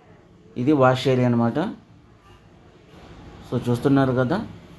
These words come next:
ఆ, ఈ హౌస్కి ఒక స్పెషాలిటీ ఉందండి, మీకు వీడియోలో నేను చూపిస్తాను అది కూడా. So, చిల్డ్రన్స్ బెడ్‌రూమ్, మాస్టర్ బెడ్‌రూమ్,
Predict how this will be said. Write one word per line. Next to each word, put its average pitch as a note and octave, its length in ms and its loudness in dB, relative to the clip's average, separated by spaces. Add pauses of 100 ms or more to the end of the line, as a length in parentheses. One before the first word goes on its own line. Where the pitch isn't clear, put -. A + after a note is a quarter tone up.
(840)
ఆ, C3+ 100 -2
ఈ C#3 160 2
హౌస్కి D#3 440 4
ఒక D3+ 360 2
స్పెషాలిటీ D3+ 580 -2
ఉందండి, D3 420 2 (1200)
మీకు A#2 260 2
వీడియోలో B2+ 420 4
నేను C3 180 0
చూపిస్తాను B2 320 -2
అది A2+ 120 0
కూడా. B2 320 -2 (1700)
So, B2+ 80 -2
చిల్డ్రన్స్ D#3 440 4
బెడ్‌రూమ్, E3+ 420 2
మాస్టర్ D3 280 4
బెడ్‌రూమ్, D3 460 2